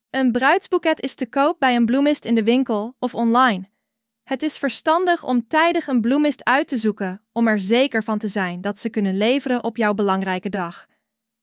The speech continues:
Soms heb je pech en verkoopt jouw bloemist niet de bloemen die je mooi vindt. Je bent dan genoodzaakt om door te zoeken naar een bloemist die jouw wensen wel kan vervullen.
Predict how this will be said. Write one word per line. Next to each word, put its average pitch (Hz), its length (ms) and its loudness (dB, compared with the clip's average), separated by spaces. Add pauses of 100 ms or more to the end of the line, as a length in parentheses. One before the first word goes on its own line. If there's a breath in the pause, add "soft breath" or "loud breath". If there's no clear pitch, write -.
(120)
Soms 403 440 -2
heb 359 140 -6
je 302 100 -6
pech 190 440 -6
en 247 140 -4
verkoopt 294 380 -2
jouw 269 160 0
bloemist 269 440 -2
niet 302 180 -4
de 277 100 -4
bloemen 262 320 0
die 254 120 0
je 254 80 0
mooi 262 240 2
vindt. 185 400 -12 (440)
Je 262 140 -6
bent 285 220 -2
dan 294 180 0
genoodzaakt 254 760 -2
om 220 160 -4
door 220 220 0
te 247 120 -8
zoeken 208 320 -4
naar 202 180 -4
een 202 120 -4
bloemist 214 560 0
die 220 100 -4
jouw 202 180 0
wensen 196 400 -6
wel 202 220 -2
kan 180 180 -10
vervullen. 170 520 -14